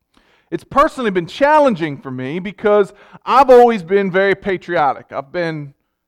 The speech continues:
true blue, red, white, and blue, right? And I've always had a desire to chase after and follow Jesus.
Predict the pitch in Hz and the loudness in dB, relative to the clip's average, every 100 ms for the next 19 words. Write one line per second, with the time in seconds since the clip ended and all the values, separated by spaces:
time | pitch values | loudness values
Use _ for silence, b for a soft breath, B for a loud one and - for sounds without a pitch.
0 | _ - 226 208 190 208 208 196 202 180 | _ -12 -10 -6 0 0 0 0 0 2
1 | 185 185 180 160 170 135 131 143 160 - | 0 0 -2 -6 -4 -4 -2 -2 -4 -8
2 | _ _ _ _ _ _ _ _ _ 269 | _ _ _ _ _ _ _ _ _ -2
3 | 285 247 226 226 - - 220 202 - 240 | 0 2 -2 -6 -10 0 0 0 2 6
4 | 233 240 233 220 - - 220 208 190 175 | 6 6 0 -6 -10 -2 0 0 -2 2
5 | 185 180 180 180 170 _ _ 180 - 196 | 4 4 4 0 -4 _ _ -14 -4 -2
6 | 190 190 175 185 160 175 160 151 143 165 | 0 0 0 -2 -6 0 0 0 -4 -10
7 | 139 120 135 _ _ | -10 -14 -18 _ _